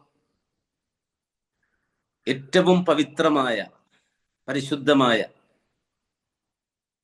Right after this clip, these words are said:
അഅ്ളമായ ദിനരാത്രങ്ങളാണ് ഇനി ബാക്കിയുള്ളത്. അല്ലാഹു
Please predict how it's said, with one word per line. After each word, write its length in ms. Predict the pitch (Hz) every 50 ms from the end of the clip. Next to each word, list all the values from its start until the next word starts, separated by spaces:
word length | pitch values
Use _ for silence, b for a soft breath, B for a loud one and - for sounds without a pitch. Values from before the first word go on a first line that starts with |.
| _ _ _ _ _ _ _ _ _ _ _ - 123
അഅ്ളമായ 640 | 120 131 151 156 175 170 160 147 143 139 127 123 120 110 - - _ _ _ _ _ _ _ _ _ _ _ _ -
ദിനരാത്രങ്ങളാണ് 1040 | 110 123 135 127 139 139 135 143 147 143 160 151 151 143 135 135 127 127 127 123 120 - - _ _ _ _ _ -
ഇനി 140 | 113 117 120 113
ബാക്കിയുള്ളത്. 580 | 113 113 110 - - 120 107 101 95 92 87 - - - _ _ _ _ _ _ _ _ _ _ _ _ _ _ _ _ _ _ _ _ _ _ _ _ _ _ _ _ _ _ _ _ _ _ _ _ _ _ -
അല്ലാഹു 260 | 113 127 147 151 151